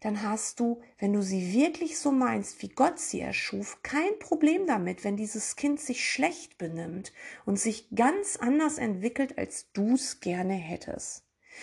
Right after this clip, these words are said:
Okay, du würdest vielleicht dieses Kind erziehen. Ein Kind hat Anspruch auf Erziehung in dieser Welt. Aber du würdest nicht wütend werden. Niemals. Unser Vater hätte wohl allen Grund,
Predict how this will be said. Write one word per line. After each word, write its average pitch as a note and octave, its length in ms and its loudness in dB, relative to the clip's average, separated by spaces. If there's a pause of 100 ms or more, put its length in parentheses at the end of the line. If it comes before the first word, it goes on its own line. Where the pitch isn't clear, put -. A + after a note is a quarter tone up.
(280)
Okay, B3+ 340 0
du F3+ 160 2
würdest B3+ 300 4
vielleicht G#3+ 400 0
dieses A#3 260 -6
Kind A#3+ 260 -2
erziehen. B3 800 -2
Ein F#3+ 160 -10
Kind G#3 240 -6
hat F#3+ 240 -8
Anspruch - 600 -2
auf - 220 -6
Erziehung - 600 -4
in F#3 140 -6
dieser F#3 400 -6
Welt. - 420 -8 (960)
Aber A3+ 320 6 (200)
du G#3 160 4
würdest G3+ 360 2
nicht F#3 260 -6
wütend D#4 400 4
werden. F3 560 -4
Niemals. F4+ 1120 4 (420)
Unser A3 300 6
Vater B3+ 480 -2
hätte A3+ 360 0
wohl F#3+ 300 -2
allen A#3+ 480 8
Grund, F3+ 540 -2